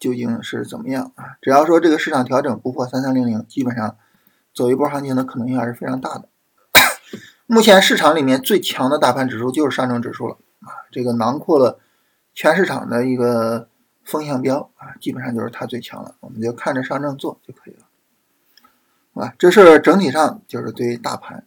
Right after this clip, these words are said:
这个情况啊，大的行情上和三十分钟细节上的一个理解。从日线、短线角度呢，目前就主要是以持仓为主；从三十分钟的角度呢，就是有一个超短机会。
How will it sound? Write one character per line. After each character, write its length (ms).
这 100
个 60
情 200
况 180
啊， 220
大 200
的 300
行 240
情 180
上 220
和 80
三 240
十 80
分 100
钟 100
细 200
节 140
上 180
的 120
一 100
个 80
理 260
解。 180
从 220
日 100
线、 140
短 140
线 120
角 140
度 160
呢， 160
目 180
前 280
就 160
主 160
要 180
是 140
以 120
持 200
仓 180
为 100
主； 200
从 180
三 220
十 80
分 120
钟 80
的 80
角 140
度 180
呢， 160
就 120
是 140
有 140
一 40
个 100
超 180
短 140
机 140
会。 60